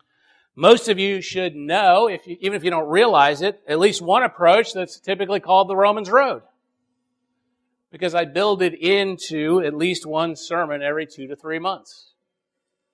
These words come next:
So if you've been coming for a while, you will probably have heard it several times, and hopefully it will begin to absorb, right? What's that? Romans three twenty-three, "For all have sinned and fallen short of the glory of God."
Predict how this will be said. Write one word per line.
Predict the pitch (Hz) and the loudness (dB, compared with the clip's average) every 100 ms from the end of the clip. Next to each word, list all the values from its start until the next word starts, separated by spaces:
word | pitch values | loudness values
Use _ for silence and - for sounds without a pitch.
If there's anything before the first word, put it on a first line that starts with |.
| _ _ _ _ | _ _ _ _
So | - 143 139 143 | -4 0 2 0
if | 147 143 | -2 -8
you've | 151 139 | -10 -6
been | 185 190 | -4 -4
coming | - 202 196 180 | -4 -2 -2 -6
for | - 160 | -2 0
a | |
while, | 147 143 143 151 202 | 2 4 6 8 6
you | 180 180 175 - | 4 -4 -8 -12
will | 143 170 | -10 -10
probably | 170 170 165 180 185 | -4 0 2 0 -4
have | 175 - | -6 -6
heard | 160 165 | -6 -6
it | 170 | -4
several | 156 180 190 | -2 -2 -4
times, | 147 131 143 196 _ _ _ | -8 -8 -8 -12 _ _ _
and | 180 180 | -2 4
hopefully | 196 170 196 | 6 6 4
it | |
will | 202 | 6
begin | 196 175 175 175 | 4 4 0 2
to | 196 | 4
absorb, | 196 170 247 190 | 4 6 6 8
right? | 160 185 | 6 6
What's | 175 180 180 | 4 2 2
that? | 180 220 - _ _ _ | 0 0 -4 _ _ _
Romans | 147 175 190 - | 2 2 0 -4
three | 185 185 | -2 -2
twenty-three, | 180 196 180 226 202 | -2 -4 0 2 2
"For | 151 151 | 4 6
all | 170 | 6
have | 160 | 4
sinned | - 170 202 | -2 -4 -4
and | 185 | 0
fallen | 170 160 | 2 2
short | - - 165 | 0 -2 0
of | 175 | -2
the | |
glory | 147 147 156 | -2 0 0
of | 156 | -2
God." | 190 208 180 | -8 -8 -12